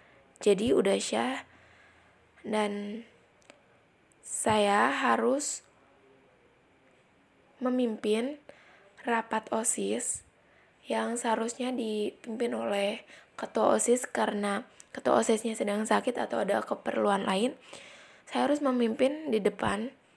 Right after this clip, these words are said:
bagaimana berlangsungnya rapat tersebut, dan harus bisa memutuskan, harus bisa mengha-, menghasilkan rapat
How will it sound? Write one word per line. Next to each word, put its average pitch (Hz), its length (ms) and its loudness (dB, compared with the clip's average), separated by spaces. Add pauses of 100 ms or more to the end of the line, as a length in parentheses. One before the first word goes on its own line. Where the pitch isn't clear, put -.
(880)
bagaimana - 2000 -2 (480)
berlangsungnya 226 960 0
rapat 214 480 0
tersebut, 214 480 0
dan 214 320 2
harus 240 400 0
bisa 226 400 0 (560)
memutuskan, 226 960 -2 (400)
harus 247 240 -2
bisa 240 240 -4
mengha-, 233 320 -6 (640)
menghasilkan 240 1400 0 (1700)
rapat 220 400 4